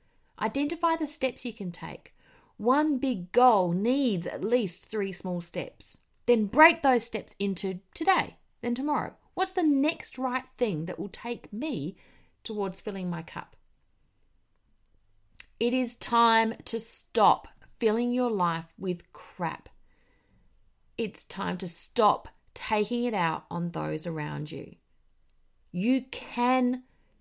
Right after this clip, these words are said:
do this. But also know you don't have to do it alone. I have a six-week online coaching program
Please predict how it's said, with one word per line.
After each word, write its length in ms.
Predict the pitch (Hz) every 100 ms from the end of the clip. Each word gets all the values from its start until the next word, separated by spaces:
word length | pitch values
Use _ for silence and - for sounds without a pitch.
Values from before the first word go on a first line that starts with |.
| _ -
do 300 | 208 214 190
this. 500 | 165 - - - - _ _ _ _ _ _ _ _ _ _ _ _ _ -
But 140 | 262
also 380 | - 254 247 254
know 600 | 254 220 196 175 170 170 170 _ _
you 280 | 208 240 208
don't 340 | - 185 185 -
have 340 | - 156 151
to 80 | -
do 220 | 165 156
it 60 | 151
alone. 560 | 151 131 127 120 131 - _ _ _ _ _ _ _ _ _ _ _ _ -
I 100 | 196
have 140 | 208
a 80 | 226
six-week 840 | 214 - 254 - - - 175 170 -
online 460 | 175 185 196 226 233
coaching 440 | - 175 - 170
program 580 | 175 170 165 165 160